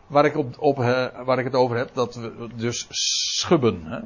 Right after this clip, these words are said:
Dat is hetzelfde, afgeleid van hetzelfde woord. Eh, en hij nam zich verse staven van populieren en platanen en hij schilde daarop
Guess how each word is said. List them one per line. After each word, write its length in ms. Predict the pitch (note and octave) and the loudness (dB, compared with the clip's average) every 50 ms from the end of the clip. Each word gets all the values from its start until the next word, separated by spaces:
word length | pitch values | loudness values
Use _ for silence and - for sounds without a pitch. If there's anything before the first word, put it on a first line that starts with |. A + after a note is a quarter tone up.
| G#2+ - - | -12 -12 -8
Dat 100 | - B2 | -8 -8
is 60 | A2+ | -10
hetzelfde, 680 | C3 - - - G#3+ G#3+ G#3+ F#3+ F#3 E3+ D#3+ - - - - - - _ - _ - | -10 -12 -4 0 2 2 4 4 4 2 2 0 -4 -12 -16 -20 -20 _ -20 _ -6
afgeleid 360 | - D3+ - - E3 D#3 C#3+ D3+ | -4 -4 -2 2 2 2 2 2
van 80 | D3 | -2
hetzelfde 320 | B2 - - F#3+ F#3+ E3 B2+ | -4 0 2 2 2 2 0
woord. 300 | G#2+ G2 - - - - _ _ _ _ - - - - - - _ _ - | -4 -6 -6 -8 -12 -20 _ _ _ _ -20 -20 -20 -20 -20 -20 _ _ 0
Eh, 320 | - D3+ C#3+ C#3 A#2+ - | 2 2 2 2 -2 -4
en 200 | B2 C#3+ C3 A#2+ - - - - _ _ _ _ _ _ _ _ _ _ _ _ _ _ _ _ _ _ _ _ - - - - - - | -4 -6 -6 -6 -12 -18 -20 -20 _ _ _ _ _ _ _ _ _ _ _ _ _ _ _ _ _ _ _ _ -20 -20 -20 -20 -18 -12
hij 100 | C#3 C3+ | -10 -8
nam 160 | C3+ C3 B2+ | -6 -6 -6
zich 160 | A2+ A#2 G#2 - | -6 -8 -10 -6
verse 360 | - C#3 C3 A#2 - A2+ G#2 | -6 -6 -6 -6 -8 -12 -14
staven 480 | - - D#3 D#3 D3+ D3 C3 C3 C3 | -8 -6 -4 -2 -2 -4 -6 -8 -12
van 140 | A2 A2+ G#2 | -10 -10 -8
populieren 500 | G#2 G#2+ G2+ G#2+ B2+ C#3+ D3+ D3 C3 B2 | -8 -8 -8 -8 -6 -4 -4 -4 -4 -4
en 100 | A2 G#2 | -6 -8
platanen 500 | G#2 A#2 A#2 G#2+ C#3 C#3+ D3+ D3+ D3+ - | -8 -10 -10 -4 -2 -2 -2 -2 -4 -4
en 120 | D3 C3+ A#2+ | -4 -2 0
hij 120 | A#2+ A#2 | 0 0
schilde 400 | - - - G#3+ A#3 B3 A3+ F#3+ | -2 0 6 6 6 8 8 6
daarop 460 | C#3 D3 C#3+ D3 E3 F3+ F3 - - | 6 8 6 8 6 4 2 0 -12